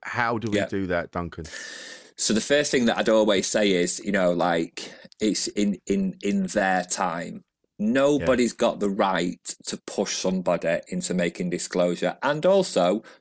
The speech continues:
Speaker 2: no one's got the right to take someone's disclosure away from them. You know, so some of the things that we'll often get in, you know,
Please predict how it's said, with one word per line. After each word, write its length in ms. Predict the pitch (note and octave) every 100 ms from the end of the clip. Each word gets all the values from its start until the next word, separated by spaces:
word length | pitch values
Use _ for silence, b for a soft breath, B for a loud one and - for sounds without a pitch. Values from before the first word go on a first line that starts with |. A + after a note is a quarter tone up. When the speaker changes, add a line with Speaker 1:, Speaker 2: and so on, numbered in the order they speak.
| F#2
Speaker 2:
no 220 | G#2+ B2+
one's 240 | C3+ C3
got 220 | - A#2+
the 80 | A2+
right 280 | A2+ A2 F#2
to 120 | A#2
take 340 | - A2+ G2+ -
someone's 320 | G#2 G2 G2+
disclosure 500 | G2 - G2+ F#2 F#2+
away 240 | F#2 F2+
from 280 | F2+ F2 E2+
them. 220 | E2 - _ B B B
You 60 | F#2+
know, 120 | F#2
so 340 | F2 G#2 F#2+ F#2+ B -
some 180 | B2+
of 40 | B2+
the 60 | A#2
things 320 | - G#2+ G2+
that 80 | F#2
we'll 200 | G2+ G2+
often 300 | F#2+ - F#2
get 240 | F#2 - _ -
in, 200 | F#2+ F#2+
you 240 | - F#2+
know, 80 | F2